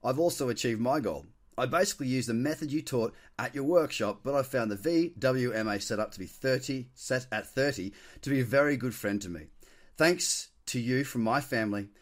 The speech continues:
I now have total financial freedom. Cheers, mate." This could be you as well. Take the plunge, get started, and visit trader cobb dot com now.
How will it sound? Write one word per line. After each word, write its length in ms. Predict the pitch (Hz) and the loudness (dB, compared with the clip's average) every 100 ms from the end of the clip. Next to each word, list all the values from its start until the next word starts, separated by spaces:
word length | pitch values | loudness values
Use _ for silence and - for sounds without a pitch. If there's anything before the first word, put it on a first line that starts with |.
| _ | _
I 120 | - | -4
now 260 | 104 120 143 | 0 2 2
have 300 | 120 120 98 - | 0 -4 -4 -16
total 440 | - - 185 180 | -4 2 2 2
financial 500 | 165 156 131 127 117 | -4 -2 0 0 -4
freedom. 460 | 113 98 87 78 73 _ _ _ | -6 -4 -6 -6 -14 _ _ _
Cheers, 280 | - 120 101 | -2 -2 -2
mate." 220 | 87 82 - _ _ _ - | -4 -8 -12 _ _ _ -4
This 180 | - 160 | 0 2
could 140 | 175 | 4
be 140 | 147 151 | 6 6
you 160 | 143 | 6
as 100 | 139 | 4
well. 300 | 117 110 80 - - - - - | 2 0 -2 -10 -20 -20 -18 2
Take 220 | 151 156 | 4 4
the 60 | |
plunge, 480 | - 131 117 113 - - - 101 | 2 4 6 4 -2 -14 -16 -2
get 200 | 143 160 | 0 0
started, 440 | - 107 98 98 - - | 2 2 2 0 -8 -12
and 100 | 98 | -8
visit 200 | 92 98 | -8 -6
trader 240 | 104 98 | -4 -4
cobb 260 | 110 104 101 | -2 -4 0
dot 180 | 123 - | -2 -2
com 340 | 92 87 87 _ _ - - - | -4 -4 -8 _ _ -20 -20 -14
now. 300 | 78 73 - | -12 -12 -14